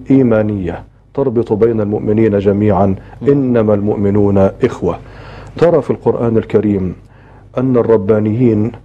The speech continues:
Speaker 1: عندما يتعاملون مع الناس جميعاً يراعون هذه الصلة. مثلاً في دعوة الأنبياء لا ترى نبياً يخاطب قوم إلا ويقول: "يا قوم اعبدوا الله ما لكم من إله غيره". يا قوم،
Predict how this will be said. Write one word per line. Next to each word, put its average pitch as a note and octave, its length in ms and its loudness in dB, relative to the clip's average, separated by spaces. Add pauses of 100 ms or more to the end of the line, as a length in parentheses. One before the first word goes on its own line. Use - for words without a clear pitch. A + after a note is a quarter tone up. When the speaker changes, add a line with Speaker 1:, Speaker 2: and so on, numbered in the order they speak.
(220)
Speaker 1:
عندما A#2 600 0 (160)
يتعاملون A2 640 0
مع G#2 260 0
الناس G#2 340 -2
جميعاً F2+ 580 -4 (840)
يراعون A#2+ 420 2
هذه G2 340 0
الصلة. - 340 -8 (180)
مثلاً G#2+ 440 0 (480)
في A#2 180 0
دعوة C3 360 2
الأنبياء G2 600 0
لا C3+ 140 4
ترى D3 300 0
نبياً A2+ 580 0
يخاطب A2 640 0
قوم A2 260 2
إلا C3 320 -2
ويقول: A#2+ 580 0
"يا E3 180 4
قوم C3 240 -2 (560)
اعبدوا C3+ 360 0
الله A#2+ 320 0
ما A#2+ 180 0
لكم A2 260 0
من G#2+ 140 -2
إله G#2 300 2
غيره". F#2+ 440 0
يا C3+ 180 0
قوم، F2+ 320 -2